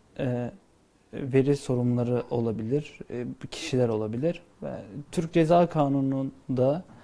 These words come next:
e, cezai yaptırım ve idari para cezası olarak ayrı ayrı yaptırımları bulunmaktadır. Türk Ceza Kanunu yüz otuz altıya göre kişisel verileri hukuka aykırı olarak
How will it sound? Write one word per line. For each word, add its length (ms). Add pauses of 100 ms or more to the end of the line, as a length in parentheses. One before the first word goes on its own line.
(500)
e, 200
cezai 380
yaptırım 500
ve 120
idari 380
para 280
cezası 400
olarak 280
ayrı 220
ayrı 160
yaptırımları 580
bulunmaktadır. 720 (600)
Türk 200
Ceza 340
Kanunu 380
yüz 180
otuz 260
altıya 380
göre 260
kişisel 500
verileri 680 (340)
hukuka 360
aykırı 340
olarak 580